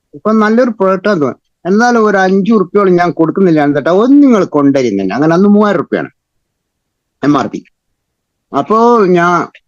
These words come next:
ഒന്ന് കൊണ്ടുകൊടുത്ത് ഒരു ഇരുപത് ദിവസം കഴിഞ്ഞേരെ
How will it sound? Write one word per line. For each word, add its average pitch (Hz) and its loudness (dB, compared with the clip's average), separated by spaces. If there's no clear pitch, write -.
ഒന്ന് 214 2
കൊണ്ടുകൊടുത്ത് 151 0
ഒരു 190 -2
ഇരുപത് 247 2
ദിവസം 175 -2
കഴിഞ്ഞേരെ 165 0